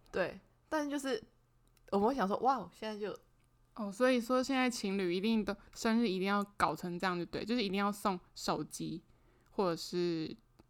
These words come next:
Speaker 1: 三C
Speaker 2: 可能，
Speaker 1: 产品。
Speaker 2: 对，Dyson 吹风机啊。
Speaker 1: 我以为就是，啊，送一支口红好像也不错啊。
Speaker 2: 对吗？
Speaker 1: Dyson 吹风机。
Speaker 2: 欸，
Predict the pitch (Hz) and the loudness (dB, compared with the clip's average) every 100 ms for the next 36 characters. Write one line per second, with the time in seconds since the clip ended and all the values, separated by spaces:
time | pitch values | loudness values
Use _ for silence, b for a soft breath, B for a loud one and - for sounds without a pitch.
0 | _ - 185 185 170 180 175 175 151 160 | _ -2 0 2 2 0 0 -2 -4 2
1 | 202 190 185 180 165 170 196 - _ b | 4 6 4 0 -2 -8 -14 -18 _ b
2 | b b b _ _ _ - 202 196 196 | b b b _ _ _ -8 -4 -4 -4
3 | 170 185 175 180 175 165 156 147 175 - | -4 -4 -2 -4 -4 -6 -6 -8 -10 0
4 | 381 240 202 262 254 - - - 294 285 | 6 8 6 0 -2 -4 -4 -2 0 2
5 | 247 233 - 220 147 170 151 156 175 165 | 0 0 0 2 2 0 -2 -4 -4 -4
6 | - - - - - - 185 b b b | -8 -12 -12 -10 -8 -8 -10 b b b
7 | b - 180 - 98 196 - _ _ _ | b 0 0 0 -8 -10 -16 _ _ _
8 | _ _ _ - 294 311 247 156 180 196 | _ _ _ -4 -4 -2 -4 -4 -2 0
9 | 208 226 202 214 - - 185 190 226 269 | 2 0 -2 -4 -6 -4 -6 -2 4 6
10 | 277 | 4